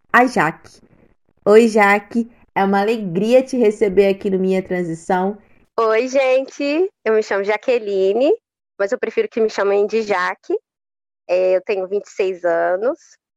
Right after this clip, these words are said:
Speaker 2: moro em Tabirito, Minas Gerais, mineirinha. É, eu sou servidora pública, mas nas horas vagas eu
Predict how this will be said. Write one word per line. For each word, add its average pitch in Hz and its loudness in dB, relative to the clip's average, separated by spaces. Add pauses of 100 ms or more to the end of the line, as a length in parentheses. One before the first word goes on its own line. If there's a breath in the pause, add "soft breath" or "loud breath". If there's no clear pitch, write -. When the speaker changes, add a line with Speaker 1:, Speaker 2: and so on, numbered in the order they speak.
(220)
Speaker 2:
moro 202 -2
em 202 -4
Tabirito, 208 -10
Minas 208 -8
Gerais, 226 -4
mineirinha. 214 -2 (680)
É, 277 0
eu 214 -2
sou 247 -2
servidora 233 -4
pública, 285 -6 (100)
mas 277 -2 (200)
nas 269 -2
horas 254 -2
vagas 226 -4
eu 254 -6